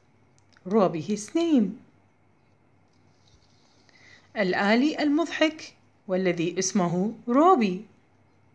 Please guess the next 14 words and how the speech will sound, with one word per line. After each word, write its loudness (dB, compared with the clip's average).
طبعًا -6
one, 6
one 2
funny 6
robot, 2
روبي 2
his -4
name. 6
Two 6
little 2
tigers 2
playing 0
a -2
game. 4